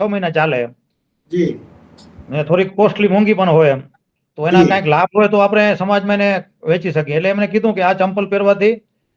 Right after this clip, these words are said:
Speaker 1: અ, બી પી માં જબરજસ્ત લાભ થાય છે, ડાયાબિટીસ કંટ્રોલ થાય છે.
Speaker 2: વાહ.
Speaker 1: અ, તો આવા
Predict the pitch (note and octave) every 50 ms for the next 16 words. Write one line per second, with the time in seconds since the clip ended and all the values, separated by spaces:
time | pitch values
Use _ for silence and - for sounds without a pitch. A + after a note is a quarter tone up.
0 | _ _ _ _ _ - - C#3 D3 D#3 D#3 D#3 D#3+ D#3 D#3 D#3+ - - _ -
1 | D#3+ F#3+ F#3+ G#3+ G#3 G3+ G#3 G#3 E3+ F#3 F#3 G3+ F3+ G#3 F#3 - F#3 F#3 F#3+ G3
2 | F#3+ - F#3+ G3+ G3 E3+ G3 G3+ D#3 D#3+ F3+ F#3+ F#3 G3 G3+ G3+ G3+ G3 - -
3 | G3 F#3+ F#3+ G3 G3 F#3+ E3+ F#3 G3 F#3+ F#3 F#3+ G#3 - _ _ _ _ _ _
4 | _ _ _ _ _ _ D3 D#3+ E3+ E3 D#3 C3+ C#3+ D3 D3+ D3+ D#3 D#3+ E3 -
5 | _ _ _ _ _ _ D3 D3 D#3 F3 F#3+ F#3+ G3 G3 F#3+ E3 D3+